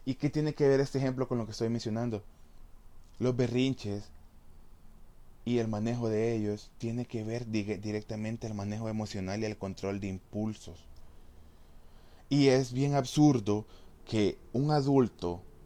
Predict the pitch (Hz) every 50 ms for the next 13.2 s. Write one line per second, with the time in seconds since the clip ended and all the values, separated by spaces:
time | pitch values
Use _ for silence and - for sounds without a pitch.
0 | - - - - - - - - - - - 113 110 104 95 101 95 - - 120
1 | 98 104 110 110 98 92 82 - - 85 - - - 87 82 82 82 85 82 82
2 | 78 87 95 95 98 101 104 104 101 - 95 90 95 92 92 95 98 95 - 98
3 | 95 92 92 98 92 90 98 95 87 85 87 85 95 - - - - - - -
4 | - - - - - - - - - - - - - - - - - - - -
5 | - - - - - - 101 90 92 92 104 113 123 120 - 123 117 - - 120
6 | 113 113 110 104 101 104 107 101 95 92 - - - - - - - - - -
7 | - 92 95 95 92 - - 107 - - 117 113 113 117 110 104 98 92 87 78
8 | 78 82 90 95 95 101 101 110 113 107 101 95 90 87 90 95 95 101 104 101
9 | 101 92 87 82 90 87 - 98 98 101 104 104 104 98 - - - - - -
10 | - - - - - - - - - - 98 107 113 110 107 - 120 107 101 95
11 | 90 87 90 92 - - - - - - - - - - - - - 104 - -
12 | 117 113 - 123 120 120 113 113 117 117 104 - 120 117 113 107 104 101 - 135
13 | 123 113 113 117